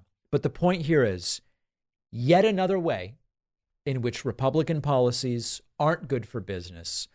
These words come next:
the extreme anti-abortion laws that Texas and other states have passed. Donald Trump is panicking to block this one witness from testifying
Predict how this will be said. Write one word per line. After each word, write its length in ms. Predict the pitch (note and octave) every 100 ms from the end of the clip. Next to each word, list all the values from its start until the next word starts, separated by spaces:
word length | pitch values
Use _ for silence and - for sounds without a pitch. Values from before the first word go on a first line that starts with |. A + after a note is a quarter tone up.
| _ _ G#2
the 180 | B2+
extreme 880 | B2 B2 - - C#3+ D#3 E3+ E3+ E3+ - -
anti-abortion 960 | C#3 C#3 C3 C#3 A#2 A#2+ A#2+ A#2+ C3+
laws 520 | B2 A#2 G#2+ G#2 G2+
that 180 | - A#2
Texas 600 | - F#3 - F#3+ F#3 - - _ _ -
and 120 | C#3+ -
other 220 | B2+ B2
states 420 | - - G#2+ -
have 160 | G#2+ -
passed. 540 | G2+ D2 - - _ _ _ _ _ _ C3+
Donald 440 | F3 G3+ B3 G#3+
Trump 460 | - - G3 G3 - -
is 320 | F3 E3 C3 - -
panicking 1000 | - G#3 A#3 B3+ C4 G#3+ F3 B2+ E2+ E2 _ _ _ -
to 140 | F3+
block 520 | A#2+ D3 E3 F3+ E3+ C#3
this 240 | E3 D#3+
one 560 | C#3 B2+ D3+ G3+ A3 G3
witness 520 | F#3 G3+ D3 C3+ -
from 220 | - C#3+
testifying 920 | C3 F3 D#3+ - D3+ - G#2+ F#2 F#2